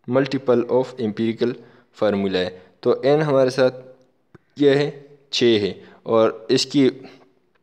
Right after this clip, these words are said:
एम्पिरिकल फार्मूला जो हमें दिया गया है यहाँ पर, तो सी एच टू ओ है, तो सिक्स से मल्टीप्लाई करें तो सिक्स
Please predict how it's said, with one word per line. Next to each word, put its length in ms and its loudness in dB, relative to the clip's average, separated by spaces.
एम्पिरिकल 460 2
फार्मूला 420 4
जो 140 2
हमें 280 0
दिया 180 2
गया 220 0
है 460 -10
यहाँ 200 -2
पर, 440 -6
तो 300 -6
सी 360 -4
एच 340 0
टू 380 -2
ओ 160 4
है, 160 0
तो 340 -2
सिक्स 460 -6
से 180 0
मल्टीप्लाई 460 0
करें 560 -4
तो 100 -2
सिक्स 320 -4